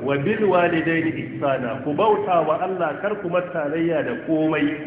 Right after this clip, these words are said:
Iyayenku ku kyautata musu. Wannan wani sura kenan zai zama?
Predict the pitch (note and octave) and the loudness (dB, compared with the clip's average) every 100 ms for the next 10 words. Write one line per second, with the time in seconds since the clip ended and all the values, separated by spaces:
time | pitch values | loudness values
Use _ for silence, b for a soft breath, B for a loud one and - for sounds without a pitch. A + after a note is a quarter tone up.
0 | - D3 - - B3+ A#3+ F#3+ F3+ G3 G3 | -8 -10 -10 -4 2 4 4 2 0 0
1 | F#3 D3 E3+ E3 D3+ B2 C3 C#3 D3+ E3 | -4 -4 -2 -2 -2 -4 -4 -4 -2 -2
2 | F#3+ D#3 D3 C#3 C#3+ F3 D3+ C#3 C3 C#3 | 0 0 0 0 -2 -2 0 0 -2 0
3 | C#3 B2+ B2 A#2+ | 0 0 0 -2